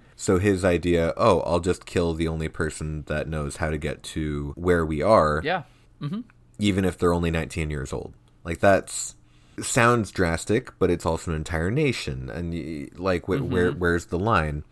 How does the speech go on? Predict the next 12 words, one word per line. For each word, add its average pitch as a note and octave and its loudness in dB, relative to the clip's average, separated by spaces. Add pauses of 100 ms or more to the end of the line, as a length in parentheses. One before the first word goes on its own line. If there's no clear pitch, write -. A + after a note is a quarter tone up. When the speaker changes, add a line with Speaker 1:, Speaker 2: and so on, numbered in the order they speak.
(360)
Speaker 1:
And F2+ -2
then F2 0
when F2 2
Wakanda E2+ 0
doesn't F2+ 0
provide D#2 -2 (120)
Riri D#2 -2
Williams, C#2+ -6
Ironheart, D2 -4 (640)
what F2+ 2
mo-, F#2 2
what, F#2+ 2